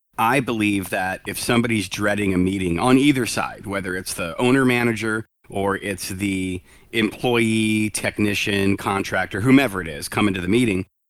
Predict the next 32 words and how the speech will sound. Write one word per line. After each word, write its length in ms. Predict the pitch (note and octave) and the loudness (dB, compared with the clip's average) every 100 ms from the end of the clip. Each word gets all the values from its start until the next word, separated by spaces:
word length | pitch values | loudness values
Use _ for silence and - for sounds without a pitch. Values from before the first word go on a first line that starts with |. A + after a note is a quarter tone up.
| - | -6
if 140 | A#2+ | -2
they're 120 | C#3+ | 0
dreading 520 | A#2+ A#2+ C3+ D#3+ C3 F#2+ | 0 0 2 4 2 2
it, 180 | F2 - - - | -2 -14 -12 -2
that's 260 | B2+ - | -2 -2
a 60 | A#2+ | -4
symptom 720 | - - G3 D3+ - E2 D2+ - - _ _ _ _ _ - _ - | -4 0 2 2 -2 -12 -14 -20 -20 _ _ _ _ _ -20 _ -8
of 100 | A2 | -4
something 460 | - A#2 G2+ G#2 G#2 | -2 0 0 0 0
missing. 420 | G#2 - - - - - _ _ _ _ - - - _ - | 0 -4 -10 -16 -20 -20 _ _ _ _ -20 -20 -20 _ -10
That's 220 | - A#2+ C#3 | -2 0 2
all 200 | D#3 B2 | 4 2
it 80 | |
is. 380 | B2 A2 - - - - - | 0 -2 -8 -18 -18 -20 -4
So 360 | C3 A#2 G#2+ - - - - | 0 2 0 -8 -20 -20 -16
we 260 | G2+ A#2 D#3+ | -4 4 6
need 260 | D#3 D#3 C3 | 8 6 4
to 100 | A2+ | -8
stop 440 | - C3+ A#2+ A#2 | -4 -2 0 0
and 120 | G#2+ | -2
get 180 | G#2 G2+ | 0 -4
aware 460 | G2+ F#2 G#2+ A2+ G#2+ | -4 -4 0 2 2
and 140 | F#2+ | 0
conscious 520 | - C3+ D#3 - A#2 A2 | 0 0 2 0 -2 -2
of, 280 | F#2 F#2 | -2 -2
okay, 320 | - A2 A#2 G2 | -4 -4 -2 -2
why 260 | G2+ B2+ | 0 2
am 140 | D#3 A#2+ | 2 0
I 80 | |
feeling 420 | G#2 C#3+ C3+ A#2 G2 | -2 0 2 2 0
this 220 | F#2+ - | -2 -6
way 320 | F2 E2+ | -6 -6